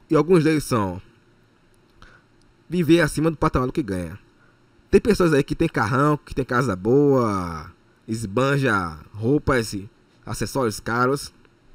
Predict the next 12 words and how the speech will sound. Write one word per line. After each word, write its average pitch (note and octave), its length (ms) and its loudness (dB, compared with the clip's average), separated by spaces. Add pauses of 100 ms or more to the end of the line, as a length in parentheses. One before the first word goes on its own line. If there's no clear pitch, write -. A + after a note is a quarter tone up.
(840)
mas, E3+ 460 2
na F3 140 -4
verdade, C#3+ 360 2
são F#3 120 0
pessoas D#3+ 300 0
endividadas. D#3 760 -2 (480)
Se - 140 -4
você A3 180 6
pegar F3 160 2
uma E3+ 60 2
pessoa D#3+ 260 4
dessa C3 440 0